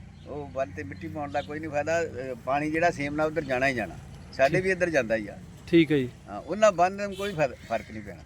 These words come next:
Speaker 2: ਉਹ ਮਿੱਟੀ ਨਾਲ ਕੋਈ ਫਰਕ
Speaker 1: ਨਹੀਂ,
Speaker 2: ਨਹੀਂ?
Speaker 1: ਉਹਨੂੰ ਕੋਈ ਫਰਕ ਨਹੀਂ।
Speaker 2: ਚਲੋ
Speaker 1: ਉਹ
Speaker 2: ਠੀਕ
Speaker 1: ਤਾਂ
Speaker 2: ਆ।
Speaker 1: ਵੀ ਡਰਦੇ ਹੀ ਪਾਈ ਜਾਂਦੇ ਆ।
Speaker 2: ਹਾਂਜੀ, ਡਰ ਤਾਂ
Speaker 1: ਸੇਮ
Speaker 2: ਫਿਰ ਹੁੰਦਾ ਹੀ ਹੈ।
Speaker 1: ਸੇਮ ਬੰਦ ਨਹੀਂ ਹੋਣੀ। ਕਿਉਂਕਿ ਇੱਧਰੋਂ ਪਾਣੀ ਉੱਧਰ ਨਵਾਣ ਆ, ਉੱਧਰ ਨੂੰ ਸੇਮ ਪੈਣੀ।
Speaker 2: ਜਾਣਾ ਹੀ ਜਾਣਾ ਜੀ।
Speaker 1: ਹਾਂ।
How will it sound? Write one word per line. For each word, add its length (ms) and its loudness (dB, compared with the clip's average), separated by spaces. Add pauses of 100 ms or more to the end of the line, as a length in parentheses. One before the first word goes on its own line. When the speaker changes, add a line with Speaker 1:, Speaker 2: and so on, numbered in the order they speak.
(140)
Speaker 2:
ਉਹ 120 10
ਮਿੱਟੀ 240 8
ਨਾਲ 140 8
ਕੋਈ 240 6
ਫਰਕ 320 -4
Speaker 1:
ਨਹੀਂ, 140 -6
Speaker 2:
ਨਹੀਂ? 100 -4
Speaker 1:
ਉਹਨੂੰ 180 -10
ਕੋਈ 160 -10
ਫਰਕ 240 -16
ਨਹੀਂ। 120 -18 (1700)
Speaker 2:
ਚਲੋ 200 4
Speaker 1:
ਉਹ 100 -6
Speaker 2:
ਠੀਕ 200 8
Speaker 1:
ਤਾਂ 60 4
Speaker 2:
ਆ। 40 6
Speaker 1:
ਵੀ 60 -8
ਡਰਦੇ 320 0
ਹੀ 60 2
ਪਾਈ 200 0
ਜਾਂਦੇ 320 0
ਆ। 200 2 (280)
Speaker 2:
ਹਾਂਜੀ, 240 8
ਡਰ 200 12
ਤਾਂ 160 8
Speaker 1:
ਸੇਮ 60 10
Speaker 2:
ਫਿਰ 100 8
ਹੁੰਦਾ 260 6
ਹੀ 120 8
ਹੈ। 120 6
Speaker 1:
ਸੇਮ 440 -4
ਬੰਦ 300 2
ਨਹੀਂ 140 -2
ਹੋਣੀ। 200 -6 (420)
ਕਿਉਂਕਿ 220 -6
ਇੱਧਰੋਂ 320 -4
ਪਾਣੀ 280 0
ਉੱਧਰ 200 -4
ਨਵਾਣ 380 2
ਆ, 120 0
ਉੱਧਰ 260 -8
ਨੂੰ 120 -6
ਸੇਮ 200 -8
ਪੈਣੀ। 220 -4
Speaker 2:
ਜਾਣਾ 220 10
ਹੀ 80 10
ਜਾਣਾ 240 4
ਜੀ। 100 -6
Speaker 1:
ਹਾਂ। 260 -12